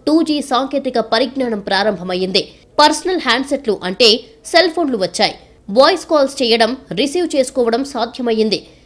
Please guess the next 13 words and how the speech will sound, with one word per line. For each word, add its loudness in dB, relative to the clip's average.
ఎస్ఎంఎస్లు 0
కూడా -2
వచ్చాయి. -2
టూ 4
జీ 2
కాలంలో 2
మొదలైన -2
సెల్ -4
ఫోన్ 0
రెండు 2
వేల 0
మూడులో 2
వచ్చినా 0